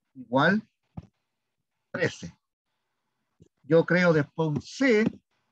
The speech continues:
igual a el ampersand. Se puede poner así o junto, como ustedes quieran.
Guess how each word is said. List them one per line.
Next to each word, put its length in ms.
igual 580
a 300
el 100
ampersand. 680
Se 60
puede 160
poner 200
así 300
o 160
junto, 420
como 160
ustedes 240
quieran. 360